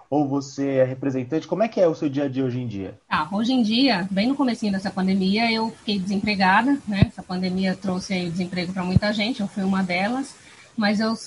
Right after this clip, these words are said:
Speaker 2: eu trabalho há alguns anos como, eu sou psicóloga de R H, né? Eu
Speaker 1: Tá.
Speaker 2: nunca atendi em clínica,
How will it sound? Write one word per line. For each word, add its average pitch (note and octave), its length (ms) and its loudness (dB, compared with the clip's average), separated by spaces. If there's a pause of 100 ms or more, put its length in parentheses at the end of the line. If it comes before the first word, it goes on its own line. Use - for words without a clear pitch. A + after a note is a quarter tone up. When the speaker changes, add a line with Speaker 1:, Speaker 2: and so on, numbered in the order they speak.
Speaker 2:
eu A3 140 -2
trabalho A3+ 440 6
há A#3+ 40 6
alguns A#3 340 2
anos A#3+ 320 0
como, B3 720 4
eu G3 80 -4
sou - 120 6
psicóloga G#3+ 480 -2
de A3 80 -2
R A#3+ 120 0
H, G3 360 2 (120)
né? F3+ 200 -4
Eu F3+ 60 -4
Speaker 1:
Tá. F#3+ 100 0
Speaker 2:
nunca F#3 140 2
atendi G#3 340 2
em F#3+ 80 2
clínica, G3 540 -2